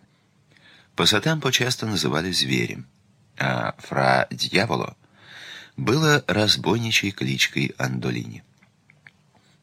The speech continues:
Зачем им понадобилось беседовать с Доном Кроче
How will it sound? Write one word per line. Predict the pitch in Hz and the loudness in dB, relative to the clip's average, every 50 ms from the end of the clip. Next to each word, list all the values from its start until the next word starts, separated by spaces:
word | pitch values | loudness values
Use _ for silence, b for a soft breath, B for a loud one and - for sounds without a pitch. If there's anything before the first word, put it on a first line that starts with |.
| _ _ _ | _ _ _
Зачем | - 85 - 92 87 - - 110 85 67 | 2 4 4 6 6 6 6 4 2 -2
им | 60 58 58 | -2 -2 -2
понадобилось | 67 67 69 58 60 60 62 67 67 65 - | -2 0 0 -2 -4 -6 -6 -6 -6 -6 -6
беседовать | - 69 69 - - 58 62 - 60 64 | -2 4 4 4 4 4 0 -2 -2 -2
с | - | -2
Доном | - 64 58 57 55 - 62 | -2 -2 -4 -6 -6 -10 -10
Кроче | - - - 107 110 - - - 57 | -8 -4 -2 0 2 2 2 0 0